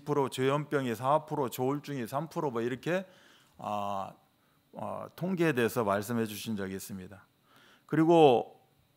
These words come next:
요새 참 잘 나간다는 그 연예인들 대부분 공황증과 우울증, 공황증과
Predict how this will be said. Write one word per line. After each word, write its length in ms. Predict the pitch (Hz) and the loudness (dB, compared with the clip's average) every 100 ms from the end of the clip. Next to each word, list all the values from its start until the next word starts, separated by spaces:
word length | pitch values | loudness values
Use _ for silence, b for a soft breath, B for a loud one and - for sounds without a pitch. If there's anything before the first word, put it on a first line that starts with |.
| _ _ _ _ - | _ _ _ _ -4
요새 260 | 131 165 151 | 0 4 4
참 240 | 160 175 | 2 -4
잘 220 | - 127 | -2 2
나간다는 640 | 147 175 170 160 151 131 - | 4 4 6 4 4 -2 -4
그 200 | 131 113 | -4 0
연예인들 760 | 120 135 151 139 117 101 - | 0 2 2 0 -2 -4 -6
대부분 580 | - 120 117 117 143 156 - | -6 -6 -4 -6 -6 -6 -6
공황증과 800 | 117 120 127 123 123 110 110 107 | -2 2 0 -2 -6 -2 0 0
우울증, 560 | 104 120 117 - 110 | 0 -4 -6 -8 -8
공황증과 880 | 98 107 120 120 117 107 110 135 156 | -6 -2 -2 -4 -8 -6 -2 -2 -2